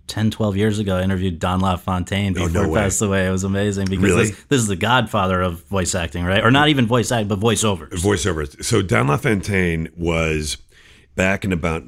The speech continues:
Speaker 2: nineteen ninety-seven, he did an interview with the New York Times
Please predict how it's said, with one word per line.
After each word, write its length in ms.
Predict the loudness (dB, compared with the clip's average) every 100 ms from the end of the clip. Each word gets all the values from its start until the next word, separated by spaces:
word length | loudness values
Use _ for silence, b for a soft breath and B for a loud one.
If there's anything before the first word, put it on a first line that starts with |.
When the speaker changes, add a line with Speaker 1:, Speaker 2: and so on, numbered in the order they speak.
| -4
Speaker 2:
nineteen 400 | -4 -2 -2 0
ninety-seven, 1300 | 0 0 -2 -4 -6 _ -6 -2 0 0 -2 -4 -8 b b
he 200 | -2 0
did 380 | 2 2 2 -2
an 160 | -4
interview 360 | 0 0 0 -2
with 120 | -2
the 60 | -2
New 80 |
York 220 | -2 -4 -6
Times 600 | -6 -4 -4 -6 -10